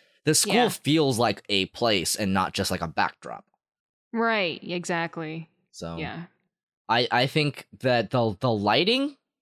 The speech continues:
Speaker 1: is astounding in this show. I think it's,
Speaker 2: Yes.
Speaker 1: it's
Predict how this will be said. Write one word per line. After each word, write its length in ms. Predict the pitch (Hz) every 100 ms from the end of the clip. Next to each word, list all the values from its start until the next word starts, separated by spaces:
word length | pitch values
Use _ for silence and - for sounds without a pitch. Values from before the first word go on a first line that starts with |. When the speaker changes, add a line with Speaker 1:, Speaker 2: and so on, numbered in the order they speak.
| _
Speaker 1:
is 260 | 135 110 107
astounding 800 | 92 90 - - 107 113 101 82
in 100 | 82
this 140 | 80 76
show. 420 | - 76 - - _ _
I 60 | 85
think 140 | 180
it's, 60 | 175
Speaker 2:
Yes. 260 | 151 160
Speaker 1:
it's 240 | 95 87